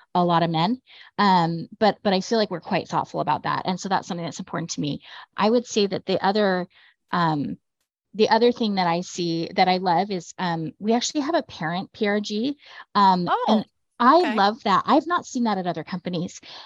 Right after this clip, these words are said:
Speaker 1: And I was, you know, even when I first joined, I was like, "Oh, that's interesting." And what I love about that is that,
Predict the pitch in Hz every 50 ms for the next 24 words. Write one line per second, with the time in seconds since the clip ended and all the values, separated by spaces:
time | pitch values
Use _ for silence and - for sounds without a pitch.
0 | - _ - 233 226 208 208 202 196 - - 226 220 220 214 - - _ _ -
1 | - _ _ _ _ - 233 233 208 190 190 233 247 247 233 220 208 196 185 -
2 | - 190 - - 208 190 180 165 156 - 160 - 359 403 381 339 330 - 180 -
3 | 185 - - 185 185 196 - - - - - - - 220 226 220 220 233 262 320
4 | 320 247 196 196 208 214 208 196 185 175 - - 151 156 160 180 214 - - -
5 | 196 185 180 - - 170 165 160 160